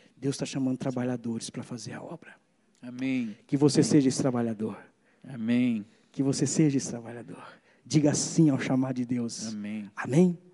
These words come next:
Speaker 2: Amém. Obrigado. Antes de ouvirmos no encerramento o Japão cantando, eh, eu lembro só de uma cena,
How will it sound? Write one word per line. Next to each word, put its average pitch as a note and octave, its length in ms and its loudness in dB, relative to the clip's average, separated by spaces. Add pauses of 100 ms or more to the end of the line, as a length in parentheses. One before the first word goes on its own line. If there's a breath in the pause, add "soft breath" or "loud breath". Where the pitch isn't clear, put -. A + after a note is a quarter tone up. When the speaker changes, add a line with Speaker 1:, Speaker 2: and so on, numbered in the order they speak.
Speaker 2:
Amém. A2+ 600 -4 (420 soft breath)
Obrigado. A#2 480 -4 (680 loud breath)
Antes C3 300 -2
de B2 120 -2
ouvirmos B2+ 640 0
no A#2+ 180 0
encerramento B2 640 0
o - 20 -6
Japão C#3 640 -2
cantando, D3 520 0 (920 soft breath)
eh, - 180 -12
eu D2+ 40 -14
lembro A#2 200 -2
só C#3 140 -4
de A#2 100 -6
uma A#2 160 -2
cena, D3+ 440 0